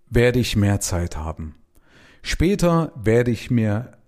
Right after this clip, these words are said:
oder werde ich mehr Geld haben, um mir damit mehr Zeit dann zu kaufen oder mehr Freizeit zu, zu kaufen“ oder warum auch immer. Oder was auch immer. Und das Ding ist, später bist du tot. Ich bin zwar ein Optimist,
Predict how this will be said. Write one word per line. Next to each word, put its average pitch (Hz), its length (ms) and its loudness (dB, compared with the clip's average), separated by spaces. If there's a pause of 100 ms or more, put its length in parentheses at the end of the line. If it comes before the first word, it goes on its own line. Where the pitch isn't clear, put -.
oder 101 180 -2
werde 101 220 4
ich - 120 0
mehr 107 180 6
Geld 131 360 2
haben, 92 300 0
um 131 240 6
mir 117 160 6
damit 123 480 2
mehr 113 260 4
Zeit 107 380 -2
dann 110 240 2
zu 139 120 -4
kaufen 151 420 0
oder 113 140 4
mehr 117 180 6
Freizeit 123 500 0
zu, 113 100 -2
zu 143 380 -8
kaufen“ 113 320 -4
oder 101 140 -8
warum 95 260 -6
auch 98 120 -10
immer. 92 200 -8 (420)
Oder - 140 -4
was 95 140 0
auch 98 120 -4
immer. 92 180 -4 (920)
Und 117 60 -2
das 107 120 -2
Ding 190 140 6
ist, - 440 -2 (800)
später 135 640 0 (520)
bist 98 200 -6
du 117 60 -2
tot. - 420 -2 (1200)
Ich - 80 -20
bin 196 140 4
zwar - 220 4
ein 135 240 2
Optimist, 156 680 0